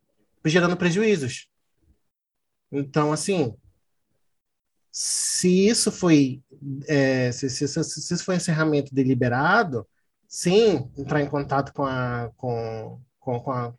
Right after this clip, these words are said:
com a usuária e dizer, "Olha, você poderia pelo menos mudar pra business?", né? Foi algo totalmente arbitra-, arbitrário.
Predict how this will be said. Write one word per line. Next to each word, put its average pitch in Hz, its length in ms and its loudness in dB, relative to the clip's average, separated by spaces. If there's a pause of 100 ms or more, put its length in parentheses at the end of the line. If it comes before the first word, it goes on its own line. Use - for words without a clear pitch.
(140)
com 117 340 -8
a 123 80 -4
usuária 131 520 0
e - 20 -2
dizer, 127 220 -2
"Olha, 123 320 -2 (840)
você - 140 -8
poderia 147 320 8
pelo 151 180 4
menos 151 240 2
mudar 135 360 0
pra 123 120 -6
business?", 113 640 0 (180)
né? 120 280 -6
Foi 139 180 -2
algo 139 220 2
totalmente 175 400 -2
arbitra-, 175 420 -2
arbitrário. 139 720 2